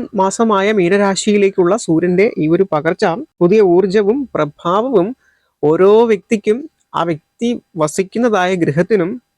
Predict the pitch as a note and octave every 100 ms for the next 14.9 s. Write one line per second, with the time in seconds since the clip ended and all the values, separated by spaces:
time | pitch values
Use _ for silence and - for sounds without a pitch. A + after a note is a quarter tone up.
0 | - C#3+ C#3 C#3 D3+ E3+ D3+ D3+ D#3 D#3+
1 | D3 - _ _ _ - C4+ F4 F4+ C#4+
2 | C#4 B3 A3 A#3 A#3 A#3 C4 A#3 F#3+ F3+
3 | G3+ G3 F#3+ F#3+ D#3+ C#3+ E3 - D#3 D3
4 | - E3 F#3+ G#3 D#3+ G3 F#3+ D3+ E3 A#3
5 | _ D#3 D3+ E3+ G#3 _ E3 D#3+ A3+ D4+
6 | C4+ G3 D#3+ D3 E3+ B3+ A#3+ - C#3 D3
7 | C3+ C3+ - _ _ _ - C#3 C#3+ D3
8 | D#3 E3 D3+ F3 F#3 C#3 C#3+ F3 A3+ A#3
9 | F#3 E3 D#3 C#3+ C#3+ D3+ D3+ D3+ _ _
10 | _ - C#3 D3+ G3+ G#3+ D3+ C3+ C3+ C3+
11 | C3 C3 C#3 D3 - C#3 C3 D#3 - D#3+
12 | C#3 _ - D3+ D3+ E3+ F3+ F3 D#3+ D3+
13 | D#3+ E3 C#3 C#3+ - D3 G3 D#4+ _ _
14 | _ - C#3+ E3+ F3+ G#3+ D3 -